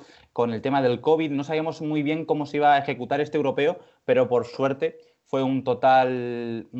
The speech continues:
éxito. El europeo que terminó el pasado domingo con la victoria de Noruega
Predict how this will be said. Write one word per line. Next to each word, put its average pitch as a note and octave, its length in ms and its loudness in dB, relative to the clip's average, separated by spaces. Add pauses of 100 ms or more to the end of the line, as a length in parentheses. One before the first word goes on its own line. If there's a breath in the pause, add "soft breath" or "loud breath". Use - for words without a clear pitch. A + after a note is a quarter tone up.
éxito. G#3 540 -4 (300)
El A2+ 120 -4
europeo A#2+ 380 0
que C3 100 -2
terminó C3 400 -2
el C3 120 -2
pasado C3+ 340 2
domingo C3 440 0
con B2+ 140 -2
la B2 80 2
victoria B2+ 400 -2
de B2+ 80 2
Noruega B2+ 680 -2